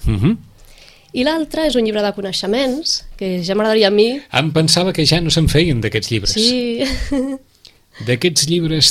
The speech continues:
Speaker 1: tan il·lustrats, tan bonics, de com difondre la ciència i de com difondre els coneixements. Uh.
Speaker 2: Uh, diu. <laughs>
Speaker 1: Que ens dona la sensació d'aquells llibres
Speaker 2: Eh que
Speaker 1: d'abans.
Speaker 2: sí?
Speaker 1: Exactament. Com
Speaker 2: És
Speaker 1: aquells
Speaker 2: molt
Speaker 1: llibres
Speaker 2: vintage,
Speaker 1: d'abans.
Speaker 2: aquest llibre.
Speaker 1: Molt vintage és aquell llibre, oi? Tant si és molt vintage.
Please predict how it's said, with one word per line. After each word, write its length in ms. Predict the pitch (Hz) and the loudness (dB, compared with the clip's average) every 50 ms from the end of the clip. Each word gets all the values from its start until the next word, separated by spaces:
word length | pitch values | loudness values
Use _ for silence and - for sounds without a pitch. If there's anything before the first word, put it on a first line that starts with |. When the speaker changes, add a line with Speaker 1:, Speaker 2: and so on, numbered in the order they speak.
| - - | 0 0
Speaker 1:
tan 240 | - 139 151 160 151 | 0 0 0 0 0
il·lustrats, 720 | 151 151 143 143 131 - - - 131 135 139 131 - - - | -2 -2 0 0 0 0 0 0 -2 -2 -2 0 -2 -2 0
tan 200 | - 135 139 127 | 0 0 0 0
bonics, 480 | 113 123 120 117 123 120 - - - - - | 0 0 -2 -2 -4 -2 -2 -2 -2 -4 -8
de 240 | 117 104 110 104 - | -8 -8 -6 -2 0
com 320 | 127 127 127 127 123 120 | 2 2 2 2 0 -2
difondre 480 | 110 120 113 - 147 139 135 127 123 120 | -2 -2 -2 0 0 2 2 2 0 0
la 120 | 120 120 117 113 | 0 0 2 2
ciència 560 | - - 120 120 123 139 131 - - 123 120 | 2 2 2 0 0 0 0 0 0 0 0
i 40 | 110 | -2
de 80 | 117 | -2
com 160 | 110 117 120 | -2 -2 -2
difondre 340 | 117 113 - 123 117 107 113 | -2 -2 -2 -2 -2 -2 -2
els 80 | 110 - | -4 -2
coneixements. 640 | - 117 107 104 - 107 104 107 123 185 180 - - - - - - - - _ _ | -2 -2 -2 0 0 0 -2 -2 0 0 0 0 -2 -4 -12 -20 -20 -20 -20 _ _
Uh. 180 | - 151 208 226 202 - - - - - | -16 -14 -14 -16 -16 -16 -16 -18 -12 -6
Speaker 2:
Uh, 200 | 233 262 330 339 320 | -4 -4 -2 0 -2
diu. 160 | 262 220 240 | -2 -2 -2
<laughs> 500 | 247 - - - 285 254 277 294 240 240 - - - - - - - | -2 -2 -2 -2 -2 -2 -2 -2 -4 -4 -6 -10 -12 -14 -14 -10 -8
Speaker 1:
Que 60 | 113 | -8
ens 100 | 110 117 117 147 | -6 -4 -2 -2
dona 160 | 151 151 143 | -2 -2 -2
la 80 | 139 - | -2 -2
sensació 380 | - 151 127 135 127 - 160 143 | 0 0 0 0 0 0 2 0
d'aquells 360 | 123 - 151 151 127 - 127 | 0 0 0 0 0 -2 0
llibres 320 | 143 160 160 147 147 139 - | 0 0 2 2 0 0 0
Speaker 2:
Eh 20 | |
que 60 | 135 | 0
Speaker 1:
d'abans. 320 | 127 135 143 143 - 302 - | 0 2 2 2 2 2 2
Speaker 2:
sí? 160 | - 202 196 277 403 - - - - - - - - _ _ - - - - - - | 2 2 2 0 -2 -4 -8 -16 -20 -20 -20 -20 -20 _ _ -20 -20 -18 -12 -8 -8
Speaker 1:
Exactament. 760 | 107 101 101 110 151 165 160 - 143 143 156 160 156 156 - - - - _ _ _ - | -6 -2 0 0 0 0 -2 -2 -4 -2 -2 -2 -4 -6 -10 -14 -20 -20 _ _ _ -6
Com 120 | 113 107 | -4 -2
Speaker 2:
És 60 | 214 - | 0 2
Speaker 1:
aquells 100 | - 262 | 2 2
Speaker 2:
molt 120 | 269 247 | 4 4
Speaker 1:
llibres 140 | 247 - - - | 4 2 2 2
Speaker 2:
vintage, 140 | - - - | 0 0 0
Speaker 1:
d'abans. 140 | - - - | 0 -2 -2
Speaker 2:
aquest 160 | - - - | -4 -4 -4
llibre. 140 | - 131 131 | -2 0 2
Speaker 1:
Molt 160 | 160 185 190 160 | 4 4 6 6
vintage 460 | 165 165 160 139 165 175 196 156 127 127 | 4 4 4 2 2 2 2 2 2 2
és 60 | 127 | 2
aquell 160 | 117 117 107 | 0 0 -2
llibre, 220 | 101 107 104 104 104 | -2 -2 0 0 0
oi? 120 | 120 196 214 | 0 -2 -2
Tant 240 | - 196 202 208 170 | -2 -4 -4 -4 -2
si 80 | - 151 | -2 -2
és 80 | 127 | -2
molt 160 | 120 123 113 104 | -2 -4 -4 -4
vintage. 440 | 107 107 104 107 107 101 - - | -6 -6 -4 -4 -2 -2 -2 -4